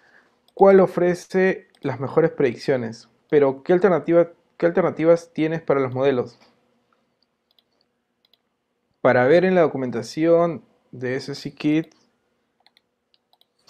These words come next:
que el modelo de árbol de decisión tiene muchas opciones, más de las que deseará o necesitará durante mucho tiempo. Las opciones más importantes determinan la profundidad del árbol.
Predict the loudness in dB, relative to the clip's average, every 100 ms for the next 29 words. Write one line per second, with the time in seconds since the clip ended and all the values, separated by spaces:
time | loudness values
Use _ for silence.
0 | _ _ _ _ _ _ _ _ _ _
1 | _ _ _ _ _ _ _ _ _ -4
2 | -2 0 2 2 4 6 6 6 4 4
3 | 2 2 4 4 -2 -10 -10 -6 -4 -6
4 | -8 -8 -6 -10 -12 -14 -6 -4 -4 -6
5 | -10 _ _ _ _ _ -6 -4 -2 -6
6 | -4 -4 -4 -6 -2 2 2 2 -4 -10
7 | -6 -2 2 2 2 -4 -8 -8 -8 -8
8 | -8 -8 -4 -4 -6 _ _ _ _ -8
9 | -6 -6 -6 -6 -4 -2 -2 0 0 0
10 | 0 0 0 -2 -2 -2 0 0 -2 -6
11 | -2 -2 0 2 2 2 -2 -8